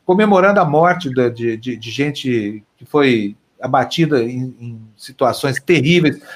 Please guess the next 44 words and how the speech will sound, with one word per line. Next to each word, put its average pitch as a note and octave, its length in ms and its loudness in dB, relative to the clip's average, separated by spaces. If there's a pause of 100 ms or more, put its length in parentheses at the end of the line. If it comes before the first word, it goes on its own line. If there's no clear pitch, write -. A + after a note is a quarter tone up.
(100)
dizendo F3 180 0
que F3+ 80 -2
era F3+ 140 4
pra E3+ 120 0
mirar D3 280 2
na C#3 80 -2
cabecinha, D#3 840 2
que - 120 -6
ia D#3 120 2
botar C3+ 340 2
lá C3+ 360 4 (320)
autorização C3+ 840 0
pra B2 240 0
que - 100 -6
a B2+ 60 -4
polícia B2 580 0 (300)
liquidasse C#3 720 0
quem C#3 260 -6
tem C3+ 220 -2
arma C3+ 300 0
na A2+ 100 -4
mão, D3+ 220 2
essa C3 160 -4
coisa, D3 180 -2
enfim. F3 340 0 (800)
Caiu F3 380 0
feito F#3+ 280 2
um F#3+ 100 -2
pato, C3+ 680 -2
né? D3 320 0
Por F#3+ 160 2
quê? A2+ 300 -2
Porque D3+ 220 -2
o F#3+ 40 6
esquema F#3+ 380 0
de E3+ 100 -2
corrupção, D#3+ 520 0
segundo G3+ 600 0
o E3 60 2
Ministério D3 460 0
Público C3+ 280 -4
e C3 40 2
a B2+ 40 -4
Polícia, B2 600 0